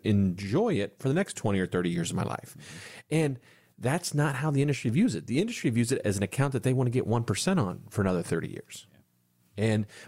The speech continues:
because of that, they're gonna scare you with words like inflation or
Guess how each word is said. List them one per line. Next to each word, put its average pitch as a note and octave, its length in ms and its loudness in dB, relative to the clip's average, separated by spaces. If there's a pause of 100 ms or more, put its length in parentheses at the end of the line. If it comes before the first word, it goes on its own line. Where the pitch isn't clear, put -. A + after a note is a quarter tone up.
because C#3+ 440 0
of C3+ 80 0
that, A2+ 180 0
they're B2 80 0
gonna D3 160 0
scare G3 400 0
you G#2 180 2
with F#2+ 200 -6
words G#2+ 260 0
like A2+ 180 -2
inflation - 920 -4 (180)
or G#2+ 440 0